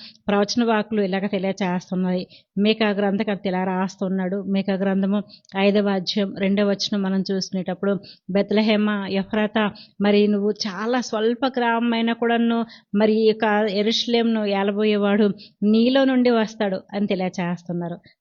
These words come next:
దేవుడు రాజులకు రాజుగా, ప్రభులకు ప్రభుగా ఆయన ఉంటున్న నేపథ్యంలోని ఈ లోకంలోని సర్వ మానవాళి రక్షణ కొరకే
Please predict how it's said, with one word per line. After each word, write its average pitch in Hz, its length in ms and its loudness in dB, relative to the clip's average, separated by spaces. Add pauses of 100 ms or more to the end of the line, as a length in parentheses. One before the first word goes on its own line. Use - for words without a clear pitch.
(120)
దేవుడు 208 580 2
రాజులకు 196 480 0
రాజుగా, 190 640 -2
ప్రభులకు 185 560 -2
ప్రభుగా 196 640 0 (300)
ఆయన 202 240 2
ఉంటున్న 214 380 0
నేపథ్యంలోని 220 920 0
ఈ 208 240 -2
లోకంలోని 220 760 2 (320)
సర్వ 220 260 4
మానవాళి 226 760 2
రక్షణ 202 440 0
కొరకే 220 540 0